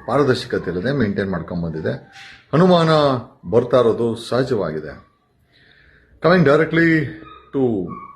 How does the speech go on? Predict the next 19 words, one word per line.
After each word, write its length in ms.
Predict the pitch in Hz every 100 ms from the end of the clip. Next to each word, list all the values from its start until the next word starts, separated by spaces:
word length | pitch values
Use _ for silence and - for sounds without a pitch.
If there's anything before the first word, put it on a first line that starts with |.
| 117
exhumation, 580 | 135 180 131 - 90 78 - - - -
ಆ 380 | 113 123 127 117 110 -
ಪಳೆಯುಳಿಕೆಗಳನ್ನ 640 | 135 151 143 135 131 127
ಹದಿನೈದು 380 | 123 110 131 131
ವರ್ಷ, 140 | 127 135
ಇಪ್ಪತ್ತು 600 | 131 120 113 113 120 123
ವರ್ಷ 120 | 135
ಮುಂಚೆ 640 | 117 120 120 104 - - _ _ _ 151
ಊತಿದಂಥ 500 | 165 180 143 139 135
ಪಳೆಯುಳಿಕೆಗಳನ್ನ 840 | 127 131 147 143 139 127 123 123 120 107 90 -
ತೆಗೆಯುವಂಥ 420 | 143 170 160 156
ಪ್ರಕ್ರಿಯೆ 540 | 143 - 120 123 131
ಏನಿದೆಯಲ್ಲ, 380 | 120 104 78 78 82 127 - _ _ _ _ _ 151
ಈ 80 |
ವಿಚಾರಕ್ಕೆ 480 | 185 180 175 165 165
ಬಂದಾಗ 440 | 143 139 131 120 104
ಎಕ್ಸ್‌ಪರ್ಟ್‌ಗಳನ್ನ 760 | 110 - - 175 160 147 139
ಡಿಸ್ಕಸ್ 500 | 127 113 - 123 -
ಮಾಡಿದಾಗ 400 | 113 101 95 85